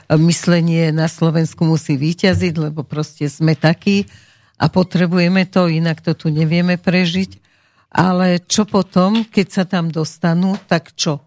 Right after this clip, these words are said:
Zase ich bude riadiť ambasáda? Ako budú môcť vysoko skákať? Toto je už taká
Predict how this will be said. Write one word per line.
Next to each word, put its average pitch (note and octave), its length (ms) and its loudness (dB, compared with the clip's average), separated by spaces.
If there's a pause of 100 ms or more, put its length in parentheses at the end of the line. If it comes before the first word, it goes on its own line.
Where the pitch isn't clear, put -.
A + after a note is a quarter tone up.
Zase F3+ 480 -2
ich - 80 2
bude F3 160 -4
riadiť D#3+ 400 -2 (160)
ambasáda? E3 640 -2 (180)
Ako G#3 300 -2
budú E3 240 -4
môcť D#3 240 -2
vysoko D#3+ 400 -2
skákať? D3+ 560 -2
Toto F3 240 0
je E3+ 80 0
už D#3+ 80 -2
taká E3+ 400 -2